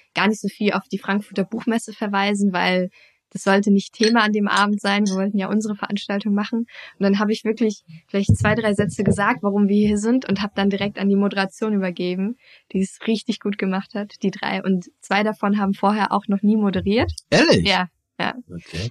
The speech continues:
Speaker 2: krass.
Speaker 1: Ähm, genau, zwei habe ich, ein-, ein-, eine ist eine Freundin von mir und die anderen beiden habe ich über Instagram gefunden <laughs> oder sie
Speaker 2: Ach,
Speaker 1: haben
Speaker 2: das
Speaker 1: mich
Speaker 2: gut.
Speaker 1: gefunden.
Speaker 2: Sie haben mich gefunden.
Speaker 1: Ähm, genau. Ich hab, die haben mir geschrieben und ich meinte, „Könntest du dir das vorstellen?“ Und dann, „Ja.“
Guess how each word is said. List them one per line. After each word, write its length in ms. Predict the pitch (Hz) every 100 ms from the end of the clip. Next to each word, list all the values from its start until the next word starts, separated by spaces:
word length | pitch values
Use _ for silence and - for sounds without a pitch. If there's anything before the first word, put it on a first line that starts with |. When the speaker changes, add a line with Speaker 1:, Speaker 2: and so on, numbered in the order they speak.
| -
Speaker 2:
krass. 240 | - 185
Speaker 1:
Ähm, 460 | 180 175 175 175 175
genau, 220 | 196 196
zwei 180 | 190 196
habe 160 | 214 208
ich, 160 | -
ein-, 140 | 196 196
ein-, 240 | - 208 208
eine 320 | 208 214 208 -
ist 260 | 202 - 196
eine 60 |
Freundin 380 | - 202 262 285
von 200 | - 254
mir 220 | 254 247
und 260 | 196 190 -
die 80 | -
anderen 280 | 208 214
beiden 260 | 202 196 208
habe 80 | 196
ich 100 | 190
über 140 | 185
Instagram 600 | 196 - 170 170 175 180 -
gefunden 480 | 196 - 214 240 302 -
<laughs> 100 | -
oder 220 | 185 180
sie 80 | 170 196
Speaker 2:
Ach, 0 |
Speaker 1:
haben 100 | 208
Speaker 2:
das 100 | 202
Speaker 1:
mich 120 | -
Speaker 2:
gut. 40 | -
Speaker 1:
gefunden. 260 | - 220
Speaker 2:
Sie 60 | 196
haben 80 | 196
mich 120 | -
gefunden. 360 | - 185 175 - _
Speaker 1:
Ähm, 480 | 185 185 180 175 170 _
genau. 240 | - 208 185 - _ _ _ _ -
Ich 160 | 185
hab, 120 | 185 - 190
die 240 | 175 190
haben 120 | 196
mir 120 | 190
geschrieben 460 | 185 - - 262 240
und 120 | 190
ich 80 | 180
meinte, 380 | 185 185 185 180
„Könntest 340 | 202 190 -
du 60 | 185
dir 80 | 185
das 140 | 185
vorstellen?“ 600 | - 233 - 226 233 226
Und 160 | - 185
dann, 280 | 180 180 190 -
„Ja.“ 220 | 180